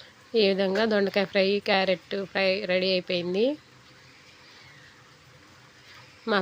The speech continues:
పిల్లల లంచ్ బాక్స్‌లోకి అయితే ఈరోజు దొండకాయ క్యారెట్ ఫ్రై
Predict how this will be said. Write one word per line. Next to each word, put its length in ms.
పిల్లల 300
లంచ్ 280
బాక్స్‌లోకి 520
అయితే 180
ఈరోజు 260
దొండకాయ 420
క్యారెట్ 380
ఫ్రై 120